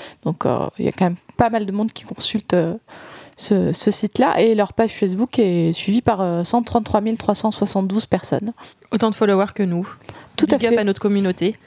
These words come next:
Speaker 1: Et, euh, après, euh, en dehors de tous ces chiffres de, des personnes qui suivent en ligne, euh, il y a, euh, euh, huit mille cinq cents abonnés papier. Euh, et en fait, il est imprimé à dix mille exemplaires. Bon,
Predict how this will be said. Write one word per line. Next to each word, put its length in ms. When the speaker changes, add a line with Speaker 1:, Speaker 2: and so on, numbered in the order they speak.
Speaker 1:
Et, 300
euh, 100
après, 460
euh, 60
en 180
dehors 240
de 100
tous 180
ces 160
chiffres 420
de, 440
des 240
personnes 380
qui 140
suivent 300
en 100
ligne, 320
euh, 280
il 60
y 100
a, 280
euh, 160
euh, 300
huit 240
mille 140
cinq 160
cents 240
abonnés 300
papier. 340
Euh, 360
et 200
en 80
fait, 220
il 80
est 40
imprimé 380
à 80
dix 120
mille 140
exemplaires. 600
Bon, 120